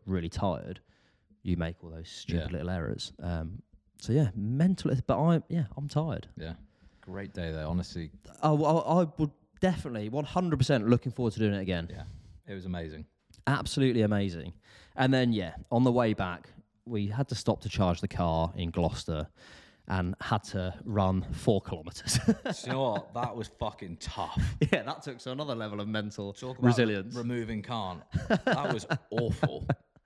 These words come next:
Speaker 1: <laughs>
Speaker 2: In the dark, down this random shit road next to a services in Gloucester. Oh, God, it was vile.
Speaker 1: I know. That was one of them. It's like, "What are we doing?"
Speaker 2: Yeah.
Speaker 1: Uh, but we are on.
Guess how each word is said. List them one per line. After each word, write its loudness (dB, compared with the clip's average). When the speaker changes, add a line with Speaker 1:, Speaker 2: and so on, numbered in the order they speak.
Speaker 1:
<laughs> -20
Speaker 2:
In 0
the 0
dark, -2
down -6
this -10
random 0
shit -6
road -6
next -8
to -8
a -8
services -8
in -2
Gloucester. -8
Oh, -2
God, -2
it -8
was -12
vile. -2
Speaker 1:
I -4
know. -6
That 6
was 4
one 8
of 4
them. 2
It's -6
like, -8
"What -8
are -8
we -4
doing?" 6
Speaker 2:
Yeah. -4
Speaker 1:
Uh, 8
but 6
we 6
are 2
on. -2